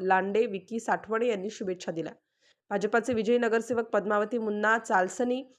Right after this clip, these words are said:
रमेश कुंभलकर, राजकुमार सोमनाथे, मोरेश्वर सोरते, काँग्रेसचे विजयी नगरसेवक शुभम तिघरे, रंजना धनजोडे, राजविता गजभिये, प्रियंका काळमेघ,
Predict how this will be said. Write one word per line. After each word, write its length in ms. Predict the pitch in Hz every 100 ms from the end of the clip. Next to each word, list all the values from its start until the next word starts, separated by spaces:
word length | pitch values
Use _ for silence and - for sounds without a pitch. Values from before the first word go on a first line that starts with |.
| _ 202
रमेश 320 | 208 226 233
कुंभलकर, 480 | 240 233 233 247 254
राजकुमार 520 | 214 185 - 214 214
सोमनाथे, 500 | 208 208 208 202 247
मोरेश्वर 460 | 214 196 202 220
सोरते, 600 | 202 - 185 180 220 - _ _ _ _ -
काँग्रेसचे 440 | 220 233 254 269
विजयी 220 | 247 233
नगरसेवक 540 | 247 226 226 262 240 240
शुभम 320 | 233 214 226
तिघरे, 400 | 233 190 208 240
रंजना 380 | 220 196 214 220
धनजोडे, 520 | 196 190 185 220 220 269 - _ _
राजविता 560 | 196 185 180 226 240 247
गजभिये, 440 | 214 190 214 240
प्रियंका 420 | 240 214 202 214
काळमेघ, 460 | 208 185 190 208